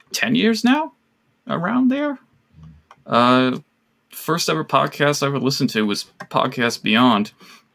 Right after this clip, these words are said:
at, uh, I G N, when, uh, Greg Miller, Ryan Clements, and one other person that will not be named due to their behavior as of recent, and that aside,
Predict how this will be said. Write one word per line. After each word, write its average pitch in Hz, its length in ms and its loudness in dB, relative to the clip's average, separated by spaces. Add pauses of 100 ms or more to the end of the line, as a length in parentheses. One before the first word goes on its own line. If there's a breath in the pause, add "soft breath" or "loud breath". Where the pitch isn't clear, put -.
(800)
at, 101 200 -6
uh, 101 420 2 (1040)
I 117 160 4
G 107 200 2
N, 110 460 2
when, 98 680 -2
uh, 98 220 -2
Greg 104 280 0
Miller, 104 720 2 (260)
Ryan 113 340 2
Clements, 104 800 -2
and 107 220 -2
one 120 140 2
other 120 140 0
person 117 340 -2
that 110 140 0
will 151 120 0
not 113 220 0
be 95 100 -8
named 98 380 -4
due 101 160 -4
to - 160 -12
their 104 340 -2 (720 loud breath)
behavior 110 540 2
as 107 140 4
of 107 160 -2
recent, 110 560 0 (200)
and 101 400 -4 (2250 loud breath)
that 113 260 2
aside, 104 460 2